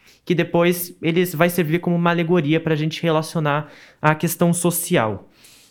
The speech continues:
E lá ele vai vivenciar alguns horrores junto com o colega de quarto dele, o colega do, do, do, do andar, que é o Trimagazi, né? Onde ele percebe que a comida já fica escassa, né? Quando ele vai pro andar,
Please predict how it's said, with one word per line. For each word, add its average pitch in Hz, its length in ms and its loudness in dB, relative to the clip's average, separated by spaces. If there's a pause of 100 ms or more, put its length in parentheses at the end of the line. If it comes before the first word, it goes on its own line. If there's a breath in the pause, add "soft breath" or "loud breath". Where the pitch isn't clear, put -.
E 202 80 2
lá 196 260 6
ele 202 80 2
vai 202 160 2
vivenciar 185 680 2
alguns 175 300 2
horrores 151 500 2
junto 147 340 0
com - 120 -6
o 139 40 -2
colega 139 300 0
de 131 140 -6
quarto 170 420 0
dele, 131 300 0
o 113 40 -4
colega 120 380 -4
do, 101 300 -10 (320 soft breath)
do, 104 480 -8
do, 107 320 -8
do 127 120 0
andar, 156 360 4
que - 80 -2
é - 20 2
o 170 40 -2
Trimagazi, 139 680 0 (100)
né? 123 280 -6 (320 loud breath)
Onde 151 240 2
ele 156 100 0
percebe 151 480 0
que - 80 -8
a 147 60 0
comida 143 240 -2
já 139 120 -2
fica 143 220 -4
escassa, 160 560 -2
né? 131 140 -2
Quando 135 180 -4
ele 123 80 -4
vai 131 160 2
pro 135 180 -6
andar, 120 320 -2